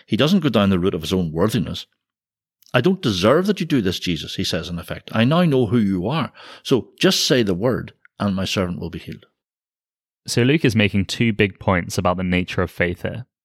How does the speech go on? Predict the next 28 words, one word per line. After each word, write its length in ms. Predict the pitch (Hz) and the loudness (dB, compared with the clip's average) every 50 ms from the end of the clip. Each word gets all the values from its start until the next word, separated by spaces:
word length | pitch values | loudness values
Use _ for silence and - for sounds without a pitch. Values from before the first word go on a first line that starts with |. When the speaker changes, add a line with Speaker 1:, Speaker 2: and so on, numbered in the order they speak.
| _ _ - | _ _ -4
Speaker 2:
First, 360 | - - 113 117 127 - - | 2 4 4 4 4 2 2
he 100 | 113 101 | 0 0
teaches 380 | - - 107 92 - 107 98 95 | 2 0 -2 0 0 0 2 2
us 160 | 95 92 - | 2 2 0
that 160 | - - - | -2 -8 -6
faith 360 | - - 110 110 120 - - | -2 2 2 2 2 2 0
begins 480 | - 104 87 - 90 87 90 90 101 104 | 0 0 2 2 2 2 2 2 0 0
by 240 | - 95 92 92 90 | 0 0 2 2 2
appreciating 880 | 87 - - - - 98 95 - - 92 92 98 - - 120 135 127 | 2 0 -2 -2 0 0 0 0 2 2 2 2 2 2 2 2 2
who 200 | - 95 90 90 | 2 2 2 2
Jesus 400 | 85 - 90 90 90 98 98 - | 2 0 -2 -2 -2 -2 -2 0
is. 400 | 139 156 - 113 - - - - _ _ _ _ _ _ _ _ _ _ | 0 0 0 0 -2 -6 -14 -18 _ _ _ _ _ _ _ _ _ _
And 160 | - 113 101 - | -2 0 0 0
secondly, 640 | - - 147 - - 110 95 92 90 95 101 - _ _ _ _ _ | 2 0 0 2 2 0 0 0 0 -2 -4 -6 _ _ _ _ _
faith 360 | - - 107 110 120 - - | 0 2 4 4 4 2 2
is 120 | 120 110 | 2 4
an 80 | 117 117 | 4 2
approach 460 | 107 - - - 95 95 92 - - | 2 0 0 0 0 0 0 0 -2
to 100 | - 98 | -2 -2
God 320 | 85 - 90 87 87 87 82 | 2 2 2 4 2 2 2
that 120 | 90 87 | 0 0
relies 400 | - 98 95 95 92 92 90 90 | 2 2 4 4 6 4 4 2
solely 600 | - - - 117 120 117 101 90 87 85 85 - _ _ _ _ _ - | 0 2 2 2 2 2 2 2 0 0 -2 -6 _ _ _ _ _ 0
on 220 | 113 104 92 92 | 2 2 2 4
God's 260 | - 92 90 82 - | 4 2 2 2 2
mercy 460 | 98 95 92 92 90 - - 90 85 | 2 2 4 4 2 2 0 0 0
and 140 | 85 82 80 | 0 -2 -2
goodness. 520 | - 85 80 87 87 85 - - - - | -2 -4 -4 -4 -8 -10 -10 -14 -18 -20